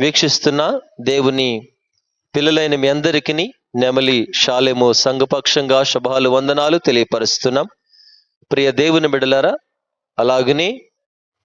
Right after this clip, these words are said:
ఈరోజు పుట్టినరోజు, అలాగే పెళ్లి రోజులు,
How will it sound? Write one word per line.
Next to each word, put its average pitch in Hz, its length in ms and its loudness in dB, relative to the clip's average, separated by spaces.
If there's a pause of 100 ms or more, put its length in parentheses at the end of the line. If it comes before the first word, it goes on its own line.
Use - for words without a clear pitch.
ఈరోజు 120 680 2 (640)
పుట్టినరోజు, 139 800 0 (680)
అలాగే 120 440 2
పెళ్లి 127 280 0
రోజులు, 135 520 2